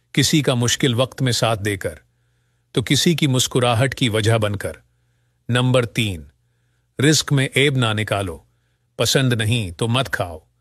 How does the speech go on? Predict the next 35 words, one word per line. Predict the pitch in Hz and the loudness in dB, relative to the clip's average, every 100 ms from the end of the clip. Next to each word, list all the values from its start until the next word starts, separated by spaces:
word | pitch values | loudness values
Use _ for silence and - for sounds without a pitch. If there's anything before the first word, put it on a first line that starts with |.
| _ _ _ _ - | _ _ _ _ -4
जो | 120 151 | 0 2
नामतें | 139 160 156 165 160 156 | 2 2 2 2 0 0
अल्लाह | 120 120 135 | -2 0 2
ने | 123 95 | 0 -2
दी | 98 | -4
हैं, | 85 87 82 _ _ _ _ _ _ _ | -6 -10 -14 _ _ _ _ _ _ _
उन | 175 185 | 2 4
पर | 190 185 | 4 2
अल्लाह | - 143 160 170 | 2 2 4 4
का | 151 | 2
शुक्र | 123 127 127 | 2 2 0
अदा | 110 113 98 | 0 -2 -2
करो, | 95 92 80 _ _ _ _ _ | -4 -8 -12 _ _ _ _ _
क्योंकि | 123 120 131 | -2 0 0
किसी | 120 120 - | 0 0 0
को | 123 127 | 0 0
ये | 113 120 | 0 0
भी, | 120 123 | 2 2
भी | 143 | 2
नसीब | 117 - 123 107 | 2 0 0 0
नहीं | 104 135 | 0 0
है। | 110 98 85 _ _ _ _ 110 | 0 -4 -8 _ _ _ _ -4
नंबर | 113 113 110 | -2 0 0
चार, | 104 113 95 90 - _ _ _ _ _ _ 120 | 0 -2 -2 -6 -12 _ _ _ _ _ _ 0
एक | 123 107 | 0 0
दिन | 127 | 0
हम | 107 120 113 | 2 2 0
एक | 101 | -2
दूसरे | 104 110 123 120 | -2 -2 0 -2
को | 117 | -2
ये | 110 104 | -2 -2
सोच | - 127 123 | 0 0 0
कर | - 101 | -2 -4
खो | - 101 | -4 -6
देंगे | 92 92 90 82 | -6 -8 -8 -12